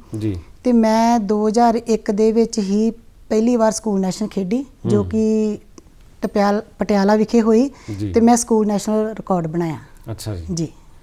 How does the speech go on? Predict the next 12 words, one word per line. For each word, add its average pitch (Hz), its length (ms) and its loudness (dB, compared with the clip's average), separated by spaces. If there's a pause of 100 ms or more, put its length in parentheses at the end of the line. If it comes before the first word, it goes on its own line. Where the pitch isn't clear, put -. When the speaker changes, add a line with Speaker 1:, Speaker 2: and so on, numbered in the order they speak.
(140)
Speaker 1:
ਸੋ 117 140 -8
ਸ਼ੁਰੂ 147 280 0
ਵਿੱਚ 165 180 2
ਹੀ 156 40 -2
ਤੁਸੀਂ 123 480 -4 (420)
ਵਧੀਆ 123 260 0
ਪ੍ਰਾਪਤੀ 117 380 -2
ਕੀਤੀ 117 280 -8
ਤੇ 120 120 -4
ਰਿਕਾਰਡ 104 340 -2
ਵੀ 135 140 0
ਬਣਾਇਆ। 117 420 -2